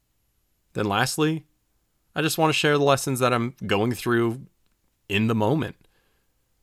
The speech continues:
There's a lot of things that happen in my day-to-day that, quite frankly, don't have much of a story to them, but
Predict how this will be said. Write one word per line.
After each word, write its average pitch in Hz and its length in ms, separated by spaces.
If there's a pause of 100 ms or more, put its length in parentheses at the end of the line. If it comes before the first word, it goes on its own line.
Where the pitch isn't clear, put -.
(140)
There's 113 140
a 117 40
lot 110 200
of 127 120
things 113 340
that 98 300 (400)
happen 113 360
in 120 80
my 104 140
day-to-day 101 600
that, 98 340 (300)
quite 117 180
frankly, 113 340
don't 101 160
have 98 140
much 101 180
of 95 80
a 85 60
story 143 420
to - 140
them, 87 300 (260)
but 131 320